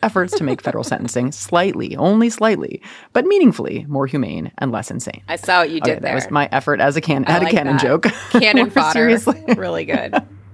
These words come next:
Speaker 2: Very good.
Speaker 1: That's all I got. The canon against surplusage does mean the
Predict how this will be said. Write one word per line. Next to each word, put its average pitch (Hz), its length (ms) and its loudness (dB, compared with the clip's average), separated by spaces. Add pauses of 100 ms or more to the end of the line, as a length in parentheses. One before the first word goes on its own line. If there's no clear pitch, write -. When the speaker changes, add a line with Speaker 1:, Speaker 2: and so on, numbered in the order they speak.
(100)
Speaker 2:
Very - 160 -8
good. - 140 -12
Speaker 1:
That's 233 840 -10
all - 120 4
I - 40 0
got. - 300 -6 (300)
The 196 80 2
canon 247 320 4
against 131 420 -2
surplusage 143 720 -2 (160)
does 123 300 0
mean 135 440 -2
the 127 300 -4